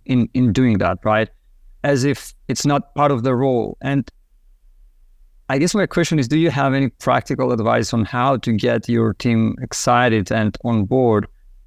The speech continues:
um, and not just, like, push people to do something that they don't want to do, right?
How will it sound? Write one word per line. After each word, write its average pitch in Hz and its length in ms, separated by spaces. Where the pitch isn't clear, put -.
um, 107 720
and 123 120
not 139 160
just, 123 300
like, 120 360
push 139 260
people 120 280
to 117 80
do 113 160
something 113 400
that 104 180
they 110 140
don't 107 300
want 107 220
to 98 100
do, 98 200
right? 98 320